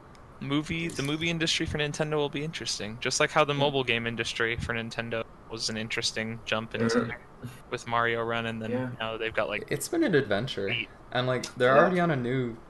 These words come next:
Speaker 3: page because now they're, like, throwing subscriptions in, into every app.
Speaker 2: Oh gosh.
Speaker 4: Yay!
Speaker 2: <laughs>
Speaker 4: Hooray!
Speaker 2: Yeah.
Speaker 4: Woo.
Speaker 2: That's, that's another discussion.
Speaker 4: Nintendo Switch Online app's still bad.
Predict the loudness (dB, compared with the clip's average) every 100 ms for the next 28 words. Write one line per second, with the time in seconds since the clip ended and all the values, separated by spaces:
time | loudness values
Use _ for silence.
0 | -2 2 2 0 -2 -4 0 2 4 4
1 | 4 2 -2 -2 -6 -2 -2 -2 -4 -4
2 | -6 -6 -6 -2 -2 -2 -4 -4 -6 -8
3 | -12 -18 -12 -6 -2 0 0 0 0 -2
4 | -6 -10 -12 -8 -2 2 4 6 6 6
5 | 8 8 8 6 4 2 2 0 -2 -8
6 | -4 -4 -2 -6 0 0 2 2 0 -2
7 | -10 -20 -20 -18 -2 2 4 6 4 4
8 | 0 -2 -6 -10 -20 -20 -20 -20 -20 -20
9 | -20 -20 -20 -20 -20 -18 -18 -20 -14 -14
10 | -16 -14 0 4 6 4 0 -6 -18 -20
11 | -14 -6 -6 0 0 0 2 4 4 2
12 | 0 0 -2 2 4 4 4 2 2 2
13 | 6 6 6 6 4 6 4 4 2 4
14 | 6 6 6 4